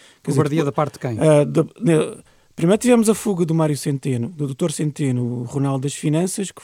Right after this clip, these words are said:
Speaker 1: que fugiu quando, quando mais precisávamos dele. E agora tens a, a cobardia óbvia do P C P e do Bloco de Esquerda. Então,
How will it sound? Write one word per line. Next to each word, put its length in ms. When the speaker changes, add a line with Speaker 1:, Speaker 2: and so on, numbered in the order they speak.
Speaker 1:
que 80
fugiu 380
quando, 260
quando 220
mais 180
precisávamos 540
dele. 260
E 80
agora 180
tens 220
a, 100
a 120
cobardia 440
óbvia 220
do 80
P 140
C 160
P 100
e 60
do 100
Bloco 240
de 40
Esquerda. 440
Então, 120